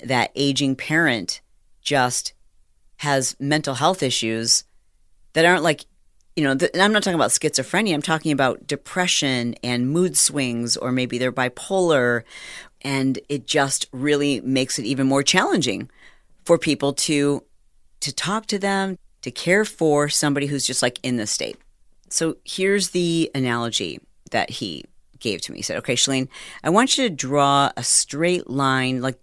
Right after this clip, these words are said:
get a piece of paper and draw a straight line all the way across the page." "Okay, I'll, okay, Dad, I'm doing it." He says, "Now make a little mark right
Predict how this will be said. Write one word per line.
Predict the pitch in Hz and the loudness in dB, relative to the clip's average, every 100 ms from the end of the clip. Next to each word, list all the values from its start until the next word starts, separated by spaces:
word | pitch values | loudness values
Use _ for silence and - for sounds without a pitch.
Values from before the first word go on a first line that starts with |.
| - | -2
get | 208 | 2
a | 226 | 2
piece | 226 208 | 0 -2
of | |
paper | 190 143 127 120 120 - - - - | 0 -2 0 0 0 -4 -16 -20 -14
and | - 135 | -6 -4
draw | 143 165 | 0 2
a | 160 | 2
straight | - 160 143 | 0 0 0
line | 123 120 - | 0 -4 0
all | 143 202 214 214 | 4 6 6 4
the | 202 | 4
way | 185 165 | 2 2
across | 147 139 123 | 0 -2 -4
the | - | -6
page." | - 104 50 - - _ _ _ _ _ | -8 -8 -6 -6 -6 _ _ _ _ _
"Okay, | 131 135 127 135 143 _ 135 | -4 2 2 2 -6 _ -2
I'll, | 135 143 | 0 0
okay, | 151 123 | 0 -2
Dad, | 110 110 - - | -2 -6 -8 -6
I'm | 127 | -4
doing | 127 117 107 | -2 -4 -6
it." | - _ _ _ - - | -10 _ _ _ -20 -10
He | 143 | -4
says, | 165 160 - | -4 -4 -6
"Now | 160 175 | 0 2
make | 180 214 285 - | 4 2 0 0
a | 180 | 0
little | 175 180 | 2 2
mark | 165 135 123 | 2 2 0
right | 147 170 220 269 269 - | -8 -8 -2 0 0 -4